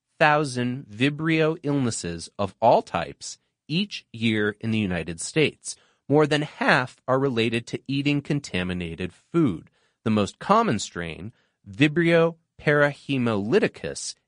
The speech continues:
is responsible for forty-five thousand illnesses annually. Those numbers are a drop in the bucket compared to Salmonella, which the C D C says is responsible for more than one million illnesses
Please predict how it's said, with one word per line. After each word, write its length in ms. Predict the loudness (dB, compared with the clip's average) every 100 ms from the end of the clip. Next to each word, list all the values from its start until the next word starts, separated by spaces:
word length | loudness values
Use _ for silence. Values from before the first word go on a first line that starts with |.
| -4
is 140 | 0
responsible 720 | 0 0 0 0 -2 -2 -2
for 220 | -2 -8
forty-five 840 | -10 _ -2 -2 -2 -2 0 0 -2
thousand 480 | 0 0 0 -6 -4
illnesses 640 | -2 0 0 0 -2 -4 -10 _ -6
annually. 720 | 0 2 2 0 -4 -10 -20 _ _ _ _ _
Those 320 | 4 4 4
numbers 480 | 2 2 2 0 -2 0
are 120 | 0
a 40 |
drop 400 | 0 -2 2 2
in 80 | 0
the 120 | -8 -10 _
bucket 380 | 2 2 2 -12 _ -8
compared 440 | -8 -2 -2 -2
to 60 | -6
Salmonella, 760 | 0 2 2 0 0 0 -2 -16 _ -10
which 180 | -8 -4
the 80 | -4
C 240 | -2 -2
D 160 | -2 -4
C 300 | -2 -2 -2
says 440 | 2 2 2 -6 _ -8
is 160 | -6 -2
responsible 580 | -4 2 2 2 -4 -6
for 200 | -4 -2
more 280 | 0 0
than 360 | 0 -2 -6 -4
one 400 | 0 0 -2 -10 _ _
million 680 | -6 -2 2 2 2 0 -2
illnesses 680 | -4 -6 -8 -6 -6 -8